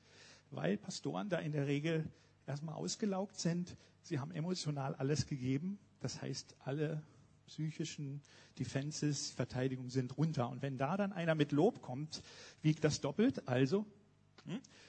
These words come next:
Aber wenn einer mit Kritik kommt, wiegt er auch doppelt. Jeder ist da anders gebaut, aber ich sag, möchte das nur sagen. Das ist so eine Sache, die kann kein anderer sagen. Wer, wer sagt sowas gerne über sich und wer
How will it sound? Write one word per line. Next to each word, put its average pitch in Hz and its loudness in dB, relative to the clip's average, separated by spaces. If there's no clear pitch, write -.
Aber 139 -2
wenn 147 -2
einer 156 -2
mit 143 -2
Kritik - -2
kommt, 127 -8
wiegt 143 -6
er 151 -2
auch 135 -4
doppelt. - -10
Jeder 175 6
ist 160 -2
da 160 6
anders 170 0
gebaut, 151 0
aber 143 -2
ich 160 -6
sag, 156 -4
möchte 143 -2
das 139 0
nur 131 -2
sagen. 120 -2
Das 123 -4
ist 175 -4
so - 0
eine 151 0
Sache, 131 0
die 135 -4
kann 135 -8
kein 131 -6
anderer 127 -6
sagen. 127 -4
Wer, 131 -4
wer 127 -4
sagt 139 -8
sowas 135 -4
gerne 123 -2
über 127 -4
sich 175 0
und 139 -8
wer 135 0